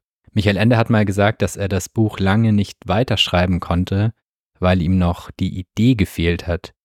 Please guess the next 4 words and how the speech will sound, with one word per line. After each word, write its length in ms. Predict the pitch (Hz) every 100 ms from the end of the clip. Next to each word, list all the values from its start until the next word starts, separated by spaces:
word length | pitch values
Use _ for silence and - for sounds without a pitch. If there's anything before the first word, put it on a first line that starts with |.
| _ _ _ _ -
Die 160 | 90 95
Idee, 360 | 92 104 117
warum 500 | 107 92 95 98 95 92 _ _ _ _ _
niemand 840 | 98 110 151 107 85 87 101 -